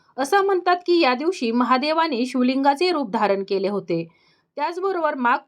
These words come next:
कृष्ण चतुर्दशी ही तिथी महाशिवरात्री म्हणून ओळखली जाते. देवांचे देव आणि तिन्ही लोकांचे स्वामी महादेवांचा हा सर्वात मोठा उत्सव असतो.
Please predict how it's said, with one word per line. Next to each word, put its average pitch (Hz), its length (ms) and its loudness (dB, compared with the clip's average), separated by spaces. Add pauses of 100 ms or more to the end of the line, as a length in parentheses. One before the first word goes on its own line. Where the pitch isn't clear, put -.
कृष्ण 302 360 -12
चतुर्दशी 254 560 -2
ही 226 140 -2
तिथी 254 360 0
महाशिवरात्री 262 680 -2
म्हणून 285 280 0
ओळखली 196 460 0
जाते. 165 420 -6 (360)
देवांचे 302 580 -2
देव 330 220 -2
आणि 277 240 -2
तिन्ही 269 340 0
लोकांचे 311 420 0
स्वामी 240 480 0
महादेवांचा 277 640 0
हा 254 160 0
सर्वात 254 440 0
मोठा 254 260 -2
उत्सव 190 440 0
असतो. 170 380 -4